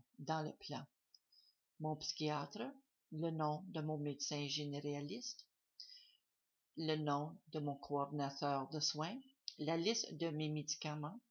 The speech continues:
et pourquoi je les prends, la liste des médicaments que je dois éviter et pourquoi, la pharmacie qui est responsable de mes médicaments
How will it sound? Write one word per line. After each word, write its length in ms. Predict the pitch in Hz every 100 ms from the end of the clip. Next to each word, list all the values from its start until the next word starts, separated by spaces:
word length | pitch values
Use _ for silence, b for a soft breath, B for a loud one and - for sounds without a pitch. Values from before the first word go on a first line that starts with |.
| -
et 100 | 165
pourquoi 420 | - 165 - 170
je 120 | 147
les 160 | 147 143
prends, 260 | - 151 202 233 _ _ B B B -
la 160 | 175
liste 340 | 180 220 - -
des 180 | 156 175
médicaments 640 | 170 180 - 165 156 175 180
que 120 | 185
je 140 | 151 151
dois 320 | 156 175 285
éviter 560 | 202 143 139 - 170 262
et 240 | - 120 139 -
pourquoi, 600 | - 180 - - 143 285 - _ _ B B B B B _ -
la 160 | 165 160
pharmacie 720 | - 294 294 170 - 254 285
qui 80 | 220
est 80 |
responsable 840 | 175 160 - 160 156 170 170 165 151
de 180 | 156 147
mes 240 | 170 208
médicaments 680 | 170 190 165 - 143 147